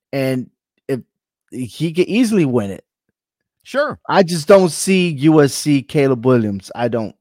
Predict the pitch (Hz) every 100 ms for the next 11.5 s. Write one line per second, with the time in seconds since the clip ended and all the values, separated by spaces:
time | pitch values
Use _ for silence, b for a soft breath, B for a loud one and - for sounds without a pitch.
0 | - 110 110 110 139 98 95 104 117 110
1 | 101 92 87 85 123 117 - 113 113 127
2 | 123 117 107 104 95 90 95 85 - 98
3 | 87 87 82 80 82 80 78 120 104 _
4 | b b b b b - 143 156 180 165
5 | 165 156 143 - 156 147 135 147 131 120
6 | 147 - 139 113 113 131 117 107 143 131
7 | 135 143 - - - _ _ _ _ -
8 | 131 - 143 131 107 147 165 160 151 120
9 | 131 147 139 139 139 135 123 123 110 143
10 | 131 127 - 139 - 139 123 143 135 -
11 | 131 139 139 143